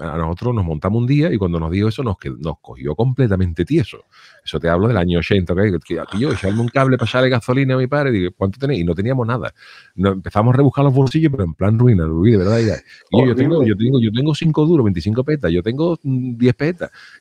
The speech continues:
Speaker 1: Y literalmente, no, me acuerdo, decía como si fuera ayer, paramos en la gasolinera que había en las puertas de tierra y cuando paramos, le decimos, al, le dice el chaval al tío, dice, "¿Cuánto le, qué te he hecho?". Y le dice, "Échame cincuenta pesetas".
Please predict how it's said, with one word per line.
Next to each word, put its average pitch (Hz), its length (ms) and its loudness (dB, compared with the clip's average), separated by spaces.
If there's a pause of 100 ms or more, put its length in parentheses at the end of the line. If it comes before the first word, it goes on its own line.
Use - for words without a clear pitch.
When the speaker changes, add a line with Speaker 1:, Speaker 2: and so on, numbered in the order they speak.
Speaker 1:
Y 107 220 2
literalmente, 98 840 2
no, 98 80 0
me 85 160 -4
acuerdo, 95 300 2
decía 120 260 2
como 139 140 2
si 104 80 0
fuera 110 220 2
ayer, 87 140 2 (320)
paramos 110 400 2
en 123 60 4
la 127 80 2
gasolinera 131 460 2
que 123 60 2
había 117 120 4
en 90 60 2
las 82 100 -2
puertas 139 260 2
de 165 80 0
tierra 170 360 2
y 135 120 2
cuando 110 320 2
paramos, 170 460 2
le 123 140 4
decimos, 127 400 2
al, 120 100 -12
le 113 100 -2
dice 143 240 2
el 175 80 0
chaval 147 320 -2
al 143 140 -2
tío, 147 160 0
dice, 95 220 -4 (480)
"¿Cuánto 143 360 2
le, 151 80 -2 (180)
qué 139 120 0
te 175 80 4
he 180 40 6
hecho?". 123 160 2
Y 107 140 0
le 107 100 4
dice, 107 240 0
"Échame 147 300 0
cincuenta 143 500 2
pesetas". 113 420 -2